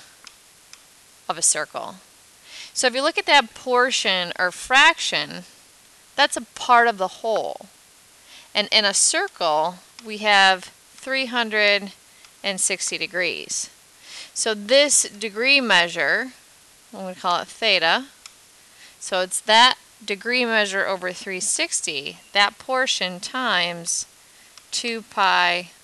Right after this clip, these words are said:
r. Once again, how much of the circle? The portion, theta over three sixty, times the total area, pi r squared.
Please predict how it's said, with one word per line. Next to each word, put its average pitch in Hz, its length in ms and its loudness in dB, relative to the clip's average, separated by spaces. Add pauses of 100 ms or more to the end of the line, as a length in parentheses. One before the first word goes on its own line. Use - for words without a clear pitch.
(160)
r. 139 360 2 (1500)
Once 196 240 -6
again, 220 460 0 (160)
how 233 160 8
much 233 260 -4
of 240 60 -8
the 220 80 -6
circle? 254 720 0 (640)
The 180 80 -8
portion, 240 800 -2 (600)
theta 196 300 0
over 180 280 -6
three 170 280 -10
sixty, 320 680 -2 (1120)
times 233 960 4 (220)
the 202 100 -2
total 208 400 -2
area, 175 600 2 (360)
pi 165 300 0
r 156 140 -6
squared. - 420 -10